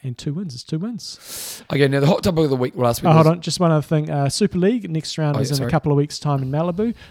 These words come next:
Speaker 1: Um, following up from last week where they had the round in Toulouse, I said last week I hadn't watched it. I have now watched it. This is a s-, format of racing. I reckon Joe Bloggs is gonna watch this. This was, they don't have all the rock
Speaker 2: What'd they do?
Speaker 1: stars
Speaker 2: What'd they
Speaker 1: there.
Speaker 2: do?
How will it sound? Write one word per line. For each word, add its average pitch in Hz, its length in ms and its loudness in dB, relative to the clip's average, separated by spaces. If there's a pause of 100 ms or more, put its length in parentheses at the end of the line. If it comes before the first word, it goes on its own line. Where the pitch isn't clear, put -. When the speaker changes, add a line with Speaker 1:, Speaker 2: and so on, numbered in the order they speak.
Speaker 1:
Um, 135 400 -2
following 156 360 0
up 143 120 -4
from 135 140 -4
last 151 340 -2
week 160 200 -2
where 143 100 0
they 135 80 0
had 131 180 -2
the 135 80 -2
round 131 260 0
in 123 80 -4
Toulouse, 175 460 -4
I 143 140 -8
said 123 260 -8
last 120 340 -6
week 123 140 -8
I 110 60 -8
hadn't 117 240 -8
watched 165 300 -8
it. 196 140 -10
I 113 100 -10
have 120 200 -8
now 131 240 -4
watched 151 280 -8
it. 202 140 -8 (960)
This 208 240 0
is 202 200 -6
a 143 60 -10 (640)
s-, - 200 -6 (100)
format 139 360 2
of 117 100 -8
racing. 123 540 -4 (480)
I 143 120 0
reckon 135 200 0
Joe 120 200 -4
Bloggs 110 280 -8
is - 80 -10
gonna 113 160 -8
watch 113 300 -10
this. 120 320 -8
This 156 220 -2
was, 170 160 4
they 156 220 -2
don't 185 300 -4
have 202 160 -2
all 185 120 4
the 170 60 0
rock 156 140 4
Speaker 2:
What'd 156 120 4
they - 20 4
do? 147 40 8
Speaker 1:
stars 139 260 4
Speaker 2:
What'd 139 160 6
they 196 40 6
Speaker 1:
there. 117 120 6
Speaker 2:
do? 92 40 -8